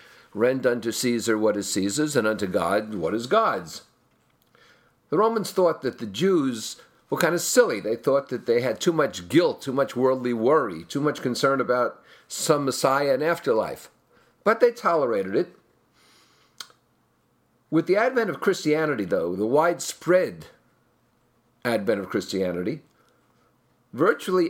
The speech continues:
everyone in Europe, up through the sixteenth century, we're talking eons, pauper or prince,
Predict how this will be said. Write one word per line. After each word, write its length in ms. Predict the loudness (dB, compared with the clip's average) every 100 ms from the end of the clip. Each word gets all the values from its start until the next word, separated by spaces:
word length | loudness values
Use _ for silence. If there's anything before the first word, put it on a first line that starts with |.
| 2
everyone 480 | 0 0 0 0 0
in 100 | 0
Europe, 460 | 0 0 0 0
up 160 | -2 -2
through 200 | -4 -2
the 100 | 0
sixteenth 520 | -2 -2 0 0 0
century, 460 | -2 -2 -2 -4 -2
we're 160 | -2
talking 480 | 0 0 0 -4 -4 -2
eons, 640 | 0 0 -4 -8 -10 -16 _ _ _ _ _ _ _ _ _ -10
pauper 460 | 0 0 4 2
or 80 | 2
prince, 540 | 0 -4 -4 -6 -12